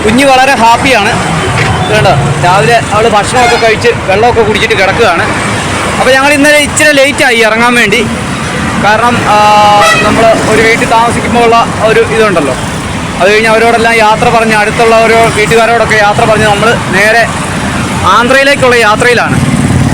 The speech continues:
ഇത് കണ്ടോ, ആന്ധ്രാപ്രദേശ്, ഹൈദരാബാദ് അറുന്നൂറ്റി ഇരുപത്തിരണ്ട്, വിജയവാഡ നാനൂറ്റി നാൽപ്പത്തഞ്ച്, ടാഡ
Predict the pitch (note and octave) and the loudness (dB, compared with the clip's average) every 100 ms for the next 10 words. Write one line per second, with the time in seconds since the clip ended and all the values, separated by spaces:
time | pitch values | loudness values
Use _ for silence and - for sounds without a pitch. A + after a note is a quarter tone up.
0 | - - G3+ G#3+ G3 F#3+ G3 A3+ A#3 A#3+ | 0 0 0 2 2 2 2 0 0 2
1 | G#3+ F#3 - - - - - - - - | 0 0 -2 -4 -4 -4 -4 -4 -4 -4
2 | - - - - - - - - F#3 A3+ | -4 -4 -4 -4 -4 -4 -4 -2 -2 0
3 | A#3 A#3+ A#3 G#3+ A3 A#3+ A3+ A3+ A3 A#3 | 0 2 2 0 0 0 2 0 2 0
4 | A#3 B3+ - G3 A3 A3+ A3+ A3 G#3+ A3+ | 0 0 0 2 2 2 2 2 2 0
5 | A3+ A3 A#3 A3+ A#3 A#3+ A#3 - - - | 2 2 0 0 2 0 0 -4 -6 -4
6 | - - G3 A3+ | -4 0 0 2